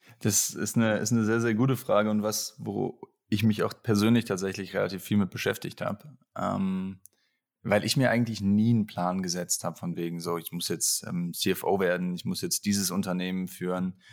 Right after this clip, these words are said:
sondern ich immer danach gegangen bin, wo kann ich Wert generieren,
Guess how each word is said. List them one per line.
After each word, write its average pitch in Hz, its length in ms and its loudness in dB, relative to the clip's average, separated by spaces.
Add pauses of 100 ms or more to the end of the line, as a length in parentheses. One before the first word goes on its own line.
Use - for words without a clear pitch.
(540)
sondern 117 360 4
ich 120 140 0
immer 123 220 2
danach 117 320 2
gegangen 107 480 0
bin, 107 500 0
wo 107 140 0
kann 131 160 4
ich 120 160 0
Wert 104 240 4
generieren, 127 720 0